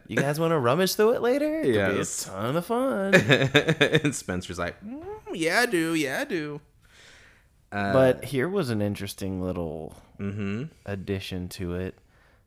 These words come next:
Speaker 1: is that Jason said that Maya dropped off the bag.
Speaker 2: Yes.
Speaker 1: He didn't see her.
Speaker 2: No, he's like, "Well, it was dropped off. It was left on the back
Speaker 1: So then
Speaker 2: porch."
Speaker 1: how would you know it was Maya?
Speaker 2: Yeah.
Speaker 1: That seems odd to me.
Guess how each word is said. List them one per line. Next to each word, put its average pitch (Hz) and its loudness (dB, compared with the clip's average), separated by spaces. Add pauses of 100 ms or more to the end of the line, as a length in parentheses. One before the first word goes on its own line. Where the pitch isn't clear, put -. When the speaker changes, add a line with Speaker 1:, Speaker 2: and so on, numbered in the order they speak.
Speaker 1:
is 95 -10
that 95 -2
Jason 113 -6
said 107 -6
that 90 -6
Maya 90 -8
dropped 87 -8
off - -10
the - -10
bag. 50 -14 (100)
Speaker 2:
Yes. 95 -8
Speaker 1:
He 110 0
didn't 185 2
see 190 -2
her. 113 -4 (260)
Speaker 2:
No, 87 -4
he's 107 0
like, 98 0
"Well, 95 0
it 101 -4
was 87 -6
dropped 87 -2
off. 73 -2
It 85 -12
was 82 -10
left 87 -6
on 82 -10
the 80 -10
back 80 -6
Speaker 1:
So 107 -6
then 101 -2
Speaker 2:
porch." 80 -4
Speaker 1:
how 104 -2
would 98 -4
you 92 -4
know 87 -4
it 50 -12
was 80 -12
Maya? 69 -14 (340)
Speaker 2:
Yeah. 82 -12 (1040)
Speaker 1:
That 92 -8
seems 85 -10
odd 82 -14
to - -18
me. 73 -14